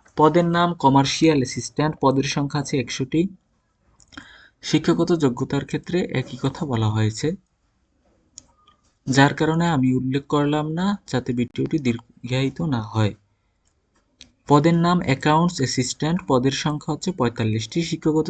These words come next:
যোগ্যতা হচ্ছে বাণিজ্য অনুষদে স্নাতক ডিগ্রি, সিজিপিএ টু পয়েন্ট আট থাকতে হবে চারের মধ্যে। এসএসসি ও এইচএসসি পরীক্ষার ফলাফলের প্রত্যেকটিতে কমপক্ষে সিজিপিএ থ্রি পয়েন্ট জিরো জিরো ফাইভের মধ্যে, অথবা ডিপ্লোমা ডিগ্রিধারীদের ক্ষেত্রে টু পয়েন্ট এইট, চারের মধ্যে থাকতে হবে। ও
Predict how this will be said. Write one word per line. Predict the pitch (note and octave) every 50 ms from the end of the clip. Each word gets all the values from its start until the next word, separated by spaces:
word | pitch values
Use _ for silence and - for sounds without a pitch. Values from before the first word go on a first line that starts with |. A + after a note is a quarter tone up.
| D#3 D#3+
যোগ্যতা | D#3 D3+ D3+ D#3 D3+ D#3 D3+
হচ্ছে | D3+ - - F3+ E3+ D3+
বাণিজ্য | C3 A#2+ A#2+ A#2 A#2+ - D3 D#3 D#3+ C3
অনুষদে | B2+ B2+ A#2+ - - C#3 C#3+ D#3 -
স্নাতক | - - E3 D#3+ D#3 - C3 A#2+ A2+ A#2
ডিগ্রি, | A2 A2+ - D3+ D3+ -
সিজিপিএ | - - D#3 D#3 D#3+ D#3+ - E3 D#3+ D#3+ D#3+
টু | C#3+ B2 -
পয়েন্ট | - A#2 A2+ A#2 A#2 - B2+
আট | C3+ - -
থাকতে | - C#3+ C3+ - - D3 D3
হবে | C#3+ D3+ D3+ -
চারের | - D#3+ D#3 D3 B2 A2+
মধ্যে। | A2+ G#2 G2 G#2+ - G#2+ - - - - - - - - - - _ _ _ _ - C#3
এসএসসি | C#3 - E3 D#3+ - - F3+ F3 F3
ও | E3+ D#3+
এইচএসসি | C#3 B2 - C#3+ C#3 - - E3
পরীক্ষার | D#3+ D#3 D3+ D#3 - D#3+ D#3+ -
ফলাফলের | - B2+ B2 A#2+ C3+ C#3 C#3+ D3+ D3+ -
প্রত্যেকটিতে | E3 D#3+ - - E3+ E3 - E3+ - E3 -
কমপক্ষে | C#3+ C3+ B2+ C3 C3+ C3+ - C3+ -
সিজিপিএ | - D3+ D#3+ D#3 D#3+ D#3+ D#3 D#3+
থ্রি | - C3 B2+ B2 -
পয়েন্ট | C#3 C#3 C#3 C#3 C3
জিরো | B2+ B2 B2 A#2+ B2
জিরো | C3 D3 D3+ E3 E3+ - _ _ _ _ _ _ _ _ _ _ _ _ -
ফাইভের | - C#3 C3 B2+ C3+ B2+ B2+ B2+
মধ্যে, | A#2+ A2+ G#2+ G#2 A2 G#2 G#2+
অথবা | A#2 A#2 C#3+ D#3 D#3 C#3+
ডিপ্লোমা | C3+ C3 - C#3+ C#3+ D#3 D#3 D3+
ডিগ্রিধারীদের | C3+ C3+ C#3 C#3+ D3 D3+ D3 C#3+ D3 D3+ D3+
ক্ষেত্রে | - - - - F#3 F3+ -
টু | D3+ C3 -
পয়েন্ট | - B2+ B2+ B2 B2 C3+
এইট, | C#3+ C#3 - _ -
চারের | B2+ B2 A#2+ B2 C3 C3+
মধ্যে | C#3 C#3 C#3+ D3+ D3+
থাকতে | - D3+ C#3 - _ - D#3+
হবে। | D3 D#3 E3+ F3 E3+
ও | C#3